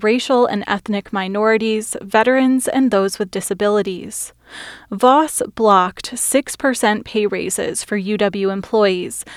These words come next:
and funding for a much-needed engineering school project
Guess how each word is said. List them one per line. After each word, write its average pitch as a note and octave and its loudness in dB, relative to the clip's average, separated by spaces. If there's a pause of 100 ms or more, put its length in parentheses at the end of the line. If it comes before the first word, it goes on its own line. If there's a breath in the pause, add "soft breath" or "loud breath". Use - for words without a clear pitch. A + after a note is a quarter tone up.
(200 loud breath)
and A#3 4
funding D4 4
for A#3 2
a A3 4
much-needed G#3 2
engineering A3 0
school F#3+ -2
project F#3+ -2